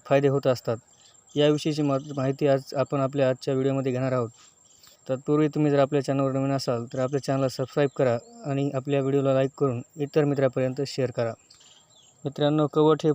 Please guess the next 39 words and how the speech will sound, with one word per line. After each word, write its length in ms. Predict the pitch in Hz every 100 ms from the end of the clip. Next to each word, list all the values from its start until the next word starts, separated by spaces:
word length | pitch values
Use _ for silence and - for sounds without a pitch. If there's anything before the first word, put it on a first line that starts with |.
| -
फळ 180 | 156 135
मधुर 340 | 139 147 156
आणि 200 | 147 147
आम्लरसाचे 600 | 139 143 143 135 139 151
असते. 280 | 131 - 120
दररोज 560 | - _ 139 139 151
कवठाच्या 420 | - 139 143 139 139
सेवनाने 500 | 147 143 147 127 127
रोगप्रतिकारक 640 | 143 - 147 143 143 139
क्षमता 380 | - 135 135 135
वाढण्यास 360 | 131 139 143 135
मदत 200 | 131 127
होते. 200 | 120 117 - _ _ _ _ _ -
तसेच 260 | 147 156 -
कवठ 280 | 156 156 -
फळाप्रमाणेच 760 | 143 139 151 151 151 127 -
कवठाची 480 | - 143 143 147 151
पाने 300 | 139 139 143
देखील 340 | 143 - 135
बऱ्याच 340 | 127 135 139 135
अंशी 320 | 131 135 147
आजार 320 | 135 131 131
दूर 140 | 127 135
करण्यासाठी 520 | 135 131 135 131 123
वापरली 360 | 123 123 127
जातात. 240 | 120 117 113 - _ _ _ _ _ _ _
कवठ 300 | - 156 156
हे 80 | 160
अतिशय 380 | 139 139 143 151
पौष्टिक 520 | 135 143 - 139 -
व 100 | 143
शीतल 300 | 139 135 147 135
फळ 120 | 135
आहे. 160 | 117 113 - _ _ _ _ _ _ _ -
त्याच्या 240 | 131 139
सेवनाने 480 | 151 143 147 139 127
रक्ताचे 400 | 135 - 135 143
शुद्धीकरण 440 | 139 139 139 139
होते, 260 | 123 123